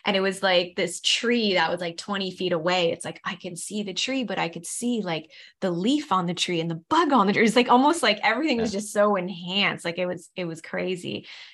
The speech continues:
Speaker 1: And it was also really quite beautiful. Um, also, it really does enhance your strength.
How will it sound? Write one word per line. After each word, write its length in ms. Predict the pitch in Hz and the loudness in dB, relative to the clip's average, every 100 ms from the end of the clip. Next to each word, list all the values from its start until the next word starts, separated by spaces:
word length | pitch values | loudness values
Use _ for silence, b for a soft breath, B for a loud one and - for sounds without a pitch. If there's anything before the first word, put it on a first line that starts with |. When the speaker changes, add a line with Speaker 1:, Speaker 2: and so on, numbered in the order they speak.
| B | B
Speaker 1:
And 160 | 202 196 | 2 2
it 60 | |
was 280 | 175 175 175 - | 2 -2 -6 -4
also 240 | 170 170 | -4 -4
really 380 | 160 165 165 - - | -6 -6 -6 -8 -8
quite 300 | 180 156 - | -4 -4 -4
beautiful. 720 | 202 208 - - - - - B B B B | -4 -4 -4 -6 -6 -10 -18 B B B B
Um, 360 | 185 170 170 - - | 2 2 0 -6 0
also, 680 | 208 170 - 180 170 170 170 | 2 2 2 0 2 2 0
it 180 | 190 180 | -2 -2
really 500 | 180 185 220 349 254 | -6 -2 -2 0 0
does 260 | 170 165 170 | 0 -2 -2
enhance 500 | 180 180 165 175 - | -8 -6 -6 -8 -8
your 100 | 143 | -8
strength. 720 | - - - 175 160 - - | -6 -6 -6 -8 -8 -12 -18